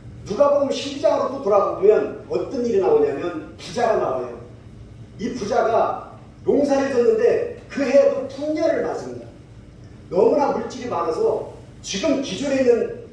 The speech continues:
자기 곡식 창고에 갖다 넣을 자리가 없어. 그러니까 뭐라고 얘기냐면 고민을 하다가 뭐라고 하냐면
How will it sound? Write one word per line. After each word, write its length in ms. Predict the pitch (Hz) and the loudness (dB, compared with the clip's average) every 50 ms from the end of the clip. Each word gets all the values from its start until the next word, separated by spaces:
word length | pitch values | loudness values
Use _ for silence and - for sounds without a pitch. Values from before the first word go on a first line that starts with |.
| - - - - | -20 -20 -20 -18
자기 520 | - - - - - - - - - - - - - - - - - - - | -10 -6 -4 -4 0 0 0 0 -2 -6 -10 -14 -18 -20 -20 -20 -20 -18 -12
곡식 380 | - 202 208 - - - - - | -10 -8 -8 -8 -8 -10 -10 -10
창고에 800 | - - 277 277 - 220 180 196 214 - - - - - - - - - - - - - - - - | -6 -4 -2 0 2 4 4 6 6 4 2 0 -4 -10 -14 -18 -20 -20 -20 -20 -20 -20 -20 -18 -16
갖다 380 | - - - - - 247 247 233 - | -14 -14 -10 -6 -4 -4 -2 -2 -2
넣을 240 | - 240 269 269 | -4 -4 -4 -2
자리가 360 | 262 269 240 226 175 - 185 - | -2 0 0 0 2 0 -2 -2
없어. 320 | - - - - - - - - - - - - - - - - - - - - - - - - - - | -4 -6 -8 -8 -10 -14 -16 -20 -20 -20 -20 -20 -20 -20 -20 -20 -20 -20 -20 -20 -20 -20 -20 -20 -14 -10
그러니까 240 | 220 254 269 277 - | -8 -4 -2 0 2
뭐라고 320 | 190 196 226 226 226 220 208 | 2 4 4 4 2 2 2
얘기냐면 600 | - 175 170 170 196 214 226 - - - - - - - - - - - - - - - - - - - - | 2 2 2 4 4 4 4 4 0 -4 -8 -12 -16 -20 -20 -20 -20 -20 -20 -20 -20 -20 -20 -20 -20 -20 -10
고민을 500 | - - 233 269 277 320 320 294 285 262 | -4 -2 0 2 2 2 2 2 2 0
하다가 320 | 254 240 247 262 247 240 - | 0 -2 -4 -2 -2 0 2
뭐라고 300 | 185 196 214 208 196 185 | 2 2 4 4 2 2
하냐면 520 | 180 180 226 240 240 240 240 - - - | 2 4 4 6 6 4 2 0 -4 -12